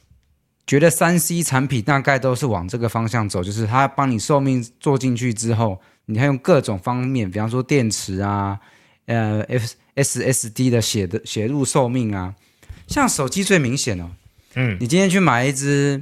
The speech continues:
Speaker 1: 比方说oppo啊，或者是什么小米之类的，哦，它，它越用越久，它越慢。
Speaker 2: 啊，
Speaker 1: 它除了，
Speaker 2: 对，正常啊。
Speaker 1: 它除了从更新下手，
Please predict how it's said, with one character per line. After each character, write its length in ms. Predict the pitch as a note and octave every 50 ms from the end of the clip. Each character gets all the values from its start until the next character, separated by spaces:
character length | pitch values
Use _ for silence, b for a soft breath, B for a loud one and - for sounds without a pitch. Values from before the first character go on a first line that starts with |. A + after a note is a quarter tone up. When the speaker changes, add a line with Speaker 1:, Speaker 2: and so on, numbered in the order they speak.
| - _
Speaker 1:
比 100 | - G2
方 160 | F#2+ A#2 B2+ C3
说 320 | - - C#3 C3 C3 -
oppo 460 | - C#3 C#3 C3+ - - C3+ B2 A2+
啊， 240 | A2+ A2 G#2+ G#2+ G#2+
或 160 | G#2+ C3 B2+
者 100 | G#2+ A2+
是 160 | A2 - C3
什 140 | A2 - -
么 340 | G2 F#2 F2+ F2+ F2+ F2+ A2 - _
小 240 | - - A2 A2
米 160 | B2+ C3 A#2 G2+
之 200 | F#2 - A2 G2+
类 180 | A2 G#2+ G2
的， 180 | F2+ F2+ F2 G2 - B B B B B B B B _ _ _
哦， 220 | - A#2 G2 F#2 F#2 _ _ _ -
它， 220 | - - - A#3+
它 160 | A3+ A#3 A#3
越 280 | B3+ B3+ C4 C4+ B3 -
用 420 | C4 C4 C4 B3+ B3 A3+ A3 A3+
越 180 | A3+ A#3+ G#3 C3+
久， 240 | - - G2 F2+ F#2+
它 80 | C3+ - _
越 180 | - E3 C#3+ A2+
慢。 260 | G#2+ B2+ A#2 F#2 D#2+ - _ _ _ _ _ _ _ _ _ _ _ _ _ _ _ -
Speaker 2:
啊， 120 | - A#2+ A#2+
Speaker 1:
它 220 | B2 C#3+ D3+ C3+
除 180 | A#2+ D3+ D3 E3
了， 120 | E3+ E3+
Speaker 2:
对， 0 |
正 120 | D#3 D#3
常 80 | D#3 F#2+
啊。 80 | - _
Speaker 1:
它 100 | - C4
除 180 | B3+ - - F#3+
了 100 | G3 G3
从 440 | F3+ - E3 D#3 E3 E3+ E3+ F3 F#3+ _ _ _ _ _ _ _ _ _ _ _ _ _ _ -
更 180 | - E3+ F#3+ F3
新 200 | D3+ F#3+ F#3+ F3
下 220 | G3 F#3+ D#3 B2+
手， 320 | - - F#2+ F2+ F2+ A2